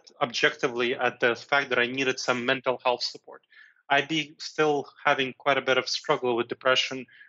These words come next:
than I am right now. And there are so many other choices in our fin-, we made some in-, examples of financial investments, where if we made poor financial investments,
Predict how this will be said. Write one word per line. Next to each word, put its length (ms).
than 300
I 120
am 220
right 280
now. 260
And 100
there 80
are 60
so 240
many 180
other 140
choices 560
in 100
our 140
fin-, 280
we 240
made 220
some 200
in-, 340
examples 480
of 100
financial 520
investments, 600
where 260
if 200
we 60
made 240
poor 180
financial 500
investments, 560